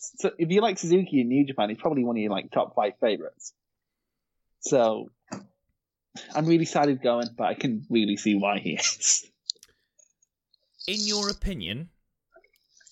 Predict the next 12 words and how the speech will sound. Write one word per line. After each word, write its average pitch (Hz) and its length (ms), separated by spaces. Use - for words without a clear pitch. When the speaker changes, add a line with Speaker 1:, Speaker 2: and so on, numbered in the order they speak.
Speaker 2:
do 147 120
you 143 220
think 131 320
it 127 140
is 120 100
unfair 113 680
that - 500
Suzuki 117 720
hasn't 117 360
had 110 180
a 110 60
run 101 280